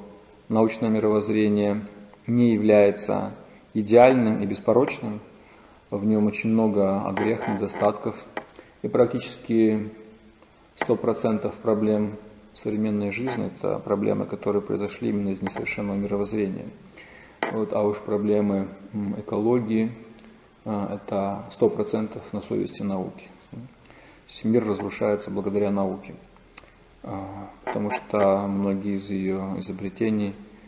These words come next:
ведут себя непредсказуемо. Вот это не в плане осуждения. А, ученые всего лишь люди, которые без сомнения пытаются делать какое-то благо, но поскольку они несовершенны,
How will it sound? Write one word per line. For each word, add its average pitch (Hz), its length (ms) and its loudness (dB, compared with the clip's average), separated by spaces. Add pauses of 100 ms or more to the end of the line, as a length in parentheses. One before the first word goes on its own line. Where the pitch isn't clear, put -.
(160)
ведут 98 300 -6
себя 95 460 0
непредсказуемо. 98 920 -4 (840)
Вот 104 180 4
это 147 460 6
не 113 80 -2
в - 80 -12
плане 113 280 6
осуждения. 123 720 4 (400)
А, 104 200 0
ученые 117 540 4
всего 127 220 2
лишь 107 200 4
люди, 151 320 2 (520)
которые 117 340 4
без - 160 0
сомнения 123 400 2
пытаются 104 880 6 (720)
делать 104 720 4
какое-то 104 320 0
благо, 135 500 6 (600)
но 127 80 6
поскольку 139 360 4
они 143 120 6
несовершенны, 143 800 2